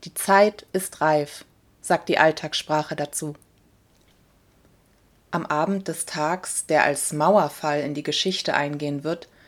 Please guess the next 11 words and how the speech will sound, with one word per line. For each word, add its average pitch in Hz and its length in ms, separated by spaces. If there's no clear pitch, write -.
ließ 180 200
der 165 140
Sekretär 165 640
für - 140
Informationswesen 180 1300
der 156 160
D 151 160
D 151 140
R, 156 400
Günter 208 420
Schabowski, 175 920